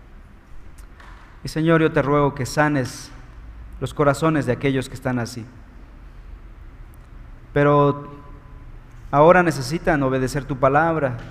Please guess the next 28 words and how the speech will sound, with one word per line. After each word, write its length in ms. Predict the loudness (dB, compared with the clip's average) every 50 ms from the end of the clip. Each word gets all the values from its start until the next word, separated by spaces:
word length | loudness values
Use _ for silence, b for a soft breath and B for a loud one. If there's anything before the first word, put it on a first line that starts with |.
| -14 -14 -10
en 120 | -4 -4 -4
este 240 | -4 -4 -6 -8
sentido 480 | -6 -4 -6 -4 -2 -2 -2 -2 -2 -4 -6 -8 -10 -10 -10 -12 -12 -12 -14 -14 -8 -8
y 60 | -6
sujetarse 640 | -6 -4 -2 -2 4 6 6 6 4 2 -2 0 0
a, 300 | 0 0 -2 -4 -6 -8 -4
a 40 | -2
un 140 | 0 2
nuevo 200 | 6 6 6 6
liderazgo, 640 | 6 6 6 6 8 8 8 6 6 2 -4 -6 -8 -8 -12 -16 B B B B B B B B B B B B -20 -20 -20 -20 -14 -8
a 40 | -4
un 60 | 0
nuevo 260 | 2 4 4 2 2
pastorado. 640 | 0 -4 -4 -2 -2 0 0 2 2 2 0 -2 -6 -8 -12 -16 -18 -18 -20 -20 -20 -20 -20 -20 -20 -20 -20 -20 -20 -20 -20 -20 b b b b b b -20 -20 -20 -20 -20 -20 -20 -20 -20 -20 -20 -20 -20 -20 -16 -8
Y 120 | -6 -6 -2
permite, 380 | 0 0 2 2 0 0 0
Señor, 340 | -2 0 2 4 4 2 2
que 100 | 2 2
levantes 480 | 4 6 6 4 4 2 0 -4 0 2
a 60 | 2
otros 340 | 2 2 0 -4 -4 0 0
hombres, 300 | -2 0 -2 -4 -6 -6
Señor. 280 | -8 -8 -8 -8 -2
Te 100 | 0 2
rogamos 500 | 4 4 4 6 4 4 4 2 -2 -2
a 100 | -4 -4
ti, 100 | -4 -4
Padre, 500 | -2 2 4 4 4 4 2 0 0 -4